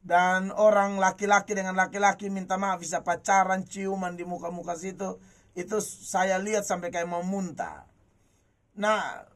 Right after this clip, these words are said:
kasus seperti ini, bagaimana menghadapi mereka? Memang mesti dengan firman Allah. Tapi Anda sudah tahu kan, kalau orang sudah terikat dengan ini, firman itu kurang, kurang efek.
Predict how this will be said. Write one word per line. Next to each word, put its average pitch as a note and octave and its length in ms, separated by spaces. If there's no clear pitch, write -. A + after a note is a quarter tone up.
kasus C4 400
seperti A3 560
ini, G#3 240
bagaimana G#3+ 560
menghadapi F#3 480
mereka? F#3+ 480
Memang B3+ 320
mesti F3+ 320
dengan D#3+ 320
firman D#3+ 400
Allah. G#3+ 480
Tapi F#3 320
Anda C4 240
sudah G#3+ 320
tahu B3 240
kan, G#3 240
kalau G3 240
orang A3+ 320
sudah G3 320
terikat G3 400
dengan F3+ 240
ini, A#3 320
firman F#3 480
itu F#3+ 160
kurang, D#3 480
kurang D#3+ 400
efek. - 400